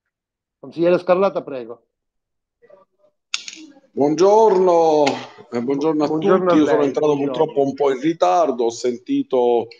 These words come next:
Speaker 2: la sua parte finale del suo intervento, consigliere, presidente, in questo caso è l'intervento del consigliere,
Speaker 1: Bene.
Speaker 2: eh, Tusa, Tusa.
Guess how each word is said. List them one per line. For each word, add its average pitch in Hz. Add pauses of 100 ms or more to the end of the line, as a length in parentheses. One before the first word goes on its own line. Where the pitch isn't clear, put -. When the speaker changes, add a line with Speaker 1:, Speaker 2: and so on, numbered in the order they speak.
(400)
Speaker 2:
la 117
sua 123
parte 143
finale 139
del 127
suo 139
intervento, 156
consigliere, 123
presidente, 123
in 107
questo 120
caso 147
è 131
l'intervento 135
del 113
consigliere, 104 (760)
Speaker 1:
Bene. 135
Speaker 2:
eh, 123
Tusa, 117
Tusa. -